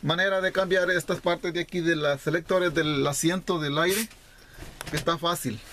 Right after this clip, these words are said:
para cambiarlos cuando tengan liqueos y necesitemos cambiarlos, ¿verdad? Miren, como vieron, no, no está liqueando, a veces queda liqueando, a veces no, pero si sigue dando problemas,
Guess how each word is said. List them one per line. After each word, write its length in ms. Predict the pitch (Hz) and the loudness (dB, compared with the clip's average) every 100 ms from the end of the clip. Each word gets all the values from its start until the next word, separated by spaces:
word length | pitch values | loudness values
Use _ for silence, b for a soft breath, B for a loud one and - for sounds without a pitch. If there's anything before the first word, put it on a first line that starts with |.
| - | -4
para 160 | - 151 | 0 0
cambiarlos 440 | 156 151 143 147 | -2 0 0 0
cuando 220 | 139 127 117 | 0 0 2
tengan 300 | 135 135 131 | 2 2 2
liqueos 540 | 117 131 127 123 - | 2 2 2 0 0
y 280 | 113 107 101 | 0 2 2
necesitemos 500 | 104 107 107 113 123 | 0 0 0 -2 -2
cambiarlos, 500 | - 107 113 95 95 | -4 0 0 -2 -4
¿verdad? 300 | 104 104 135 B B B B - | -4 -4 -6 B B B B -6
Miren, 180 | 156 147 | -4 -2
como 160 | 147 | 0
vieron, 240 | 156 175 160 | 2 2 2
no, 180 | 160 | 2
no 100 | 156 | 0
está 140 | 156 151 | -2 -2
liqueando, 360 | 139 151 143 | 0 0 0
a 40 | 135 | 0
veces 200 | 147 160 | 0 0
queda 140 | 151 | 0
liqueando, 320 | 147 151 143 | 0 0 0
a 20 | 139 | 0
veces 260 | 131 143 | -2 -4
no, 160 | 117 104 - - | -2 -4 -8 -8
pero 300 | - 131 113 101 - - B B B B - | -2 -2 -4 -10 -20 -20 B B B B -8
si 140 | 131 | -6
sigue 240 | - 180 | -2 0
dando 240 | 180 180 170 | 0 0 0
problemas, 560 | 170 165 165 170 165 | 0 2 0 -2 -8